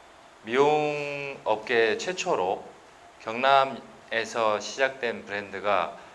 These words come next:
서울 강남 가맹점을 비롯해서 전국에 열일곱 개 가맹점을 운영하고 있습니다.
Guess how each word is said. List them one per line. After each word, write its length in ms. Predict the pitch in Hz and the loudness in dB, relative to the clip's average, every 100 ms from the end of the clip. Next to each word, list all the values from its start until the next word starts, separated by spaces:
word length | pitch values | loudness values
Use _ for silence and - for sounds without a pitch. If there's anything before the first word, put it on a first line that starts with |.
| - - | -20 -20
서울 340 | - 131 127 123 | -4 0 0 0
강남 400 | 104 104 110 101 | -4 -2 -2 -2
가맹점을 580 | 95 95 101 95 90 | -6 -6 -8 -8 -10
비롯해서 640 | 87 87 85 90 87 87 110 - - - - | -10 -12 -12 -12 -6 -6 -6 -12 -20 -20 -16
전국에 440 | - 104 98 98 | -10 -8 -6 -4
열일곱 540 | 98 101 120 131 143 - | -2 -2 -2 -4 -6 -4
개 240 | 95 87 | -2 -2
가맹점을 520 | - 90 92 87 80 | -4 -8 -8 -10 -12
운영하고 400 | 80 80 80 82 | -12 -14 -14 -14
있습니다. 360 | - - 82 - | -16 -20 -20 -20